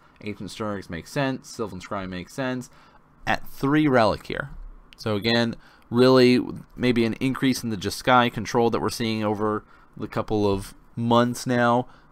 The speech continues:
Having extra Relic in there is pretty nice. Again, three Oblivion Stone, extra removal, three Fatal Push. Sideboard,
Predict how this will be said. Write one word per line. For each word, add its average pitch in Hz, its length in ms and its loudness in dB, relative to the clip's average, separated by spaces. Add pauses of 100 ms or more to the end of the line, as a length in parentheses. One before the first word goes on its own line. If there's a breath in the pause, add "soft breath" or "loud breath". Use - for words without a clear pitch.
Having 107 320 -4
extra 110 300 -2
Relic 104 480 2
in 101 100 -8
there 92 220 -2
is 85 100 -4
pretty - 260 0
nice. 73 480 -6 (200)
Again, 87 180 -4
three 92 220 -2
Oblivion 127 420 2
Stone, 120 320 0
extra 92 300 -4
removal, 127 600 2 (240 loud breath)
three 117 240 -2
Fatal 95 360 0
Push. - 440 -6 (1200)
Sideboard, 151 680 4